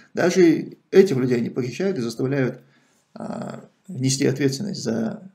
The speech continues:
меня, за мои действия, за мои слова. «Кровную месть и неприкосновенность чести женщин никто не отменял», — говорит Оскар Борс. Я и не говорю, что это кто-то отменял. Я полностью согласен, что никто этого не отменял.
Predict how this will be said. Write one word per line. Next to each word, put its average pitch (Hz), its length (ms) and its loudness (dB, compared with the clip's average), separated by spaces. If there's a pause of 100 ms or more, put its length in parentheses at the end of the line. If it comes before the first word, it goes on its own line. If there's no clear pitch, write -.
(160)
меня, 127 360 -4
за 135 120 -6
мои 110 240 0
действия, 123 340 -2
за - 100 -8
мои 107 180 -8
слова. - 440 -8 (1500)
«Кровную 139 400 0
месть 143 280 -2
и 131 60 -6
неприкосновенность 127 960 -4
чести 123 340 -4
женщин 117 640 -4
никто 123 600 -6
не 117 260 -4
отменял», — 113 640 -4
говорит - 360 -20
Оскар - 340 -14
Борс. - 380 -18 (540)
Я 135 260 0
и 135 80 0
не 131 120 0
говорю, 135 320 6
что 110 200 -2
это 110 140 -6
кто-то 113 380 -4
отменял. - 580 -8 (160)
Я - 200 -8
полностью 120 420 0
согласен, 113 440 -4
что - 180 -16
никто - 340 -4
этого - 260 -6
не 120 180 -6
отменял. - 580 -8